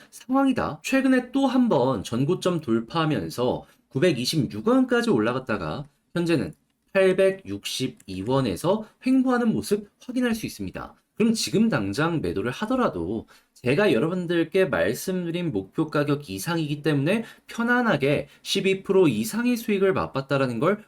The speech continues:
확인을 할 수가 있는 것이겠죠. 그럼 이 두 가지 종목만 합치더라도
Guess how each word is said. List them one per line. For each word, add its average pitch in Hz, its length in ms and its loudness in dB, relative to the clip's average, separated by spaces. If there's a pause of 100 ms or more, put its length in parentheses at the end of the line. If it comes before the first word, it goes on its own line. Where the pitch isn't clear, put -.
확인을 254 340 2
할 156 100 2
수가 - 300 -4
있는 107 280 -6
것이겠죠. 87 600 -6 (220)
그럼 160 180 0
이 151 160 -6
두 117 220 -14
가지 254 260 0
종목만 143 460 0
합치더라도 139 640 -2